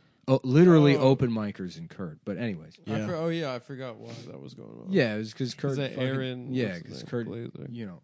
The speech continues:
Speaker 1: I don't know, posted something about how you, that you should call the police instead of going to
Speaker 3: Oh,
Speaker 1: the
Speaker 3: yeah.
Speaker 1: U C B management.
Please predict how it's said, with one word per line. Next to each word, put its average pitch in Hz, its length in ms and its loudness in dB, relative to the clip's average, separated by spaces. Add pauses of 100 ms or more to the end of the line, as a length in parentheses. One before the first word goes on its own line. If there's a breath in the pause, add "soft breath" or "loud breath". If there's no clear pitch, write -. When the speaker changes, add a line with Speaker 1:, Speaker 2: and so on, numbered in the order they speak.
Speaker 1:
I 98 60 -16
don't 95 100 -14
know, 87 60 -16
posted 95 380 -12
something 87 380 -14
about 80 260 -14
how 104 100 -8
you, 101 280 -6
that 101 120 -6
you 85 180 -10
should 90 180 -14
call 107 200 -2
the 98 60 -8
police 98 360 -6
instead 90 240 -8
of 85 80 -8
going 90 380 -8 (220)
to 120 140 -4
Speaker 3:
Oh, 107 120 -4
Speaker 1:
the 104 100 -4
Speaker 3:
yeah. 107 100 -4
Speaker 1:
U - 40 -4
C 101 180 -2
B 101 180 -6
management. 85 500 -12